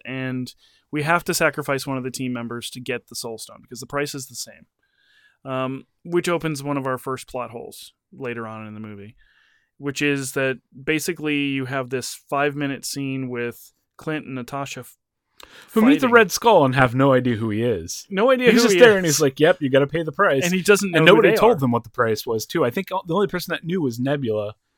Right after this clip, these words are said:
Speaker 2: when she sent them, when they were talking about who was going where.
Speaker 1: Oh, we need to talk about Nebula, too, in a minute.
Speaker 2: Yeah.
Speaker 1: Um,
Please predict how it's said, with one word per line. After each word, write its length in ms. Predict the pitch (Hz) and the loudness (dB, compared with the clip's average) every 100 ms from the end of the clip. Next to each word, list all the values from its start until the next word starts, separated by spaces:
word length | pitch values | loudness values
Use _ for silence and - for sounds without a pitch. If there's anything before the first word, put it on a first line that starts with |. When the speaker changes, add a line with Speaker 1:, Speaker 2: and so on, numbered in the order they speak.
| _ _ - | _ _ -10
Speaker 2:
when 140 | 127 | -8
she 140 | - 127 | -6 -4
sent 300 | - 139 135 | -2 -4 -2
them, 360 | 131 131 - _ _ _ _ | -4 -6 -10 _ _ _ _
when 180 | 143 127 | -6 -2
they 80 | 127 | -2
were 80 | 123 | -2
talking 240 | 139 131 | -2 -2
about 160 | 123 113 | -4 -4
who 120 | - | -6
was 160 | 147 127 | -6 -4
going 340 | 120 120 107 | -4 -4 -4
where. 380 | 107 104 85 113 _ _ - | -6 -10 -12 -18 _ _ -6
Speaker 1:
Oh, 300 | 190 180 156 | 0 2 2
we 100 | 151 | -2
need 160 | 165 165 | -4 -6
to 60 | 139 | -8
talk 160 | 139 | -8
about 160 | 131 113 | -8 -12
Nebula, 340 | 117 113 107 | -12 -12 -14
too, 240 | 107 104 104 | -14 -16 -16
in 80 | |
a 40 | 101 | -16
minute. 180 | 101 95 | -14 -14
Speaker 2:
Yeah. 160 | 95 - _ _ _ _ _ 123 127 | -14 -20 _ _ _ _ _ -8 -6
Speaker 1:
Um, 240 | 131 127 | -6 -8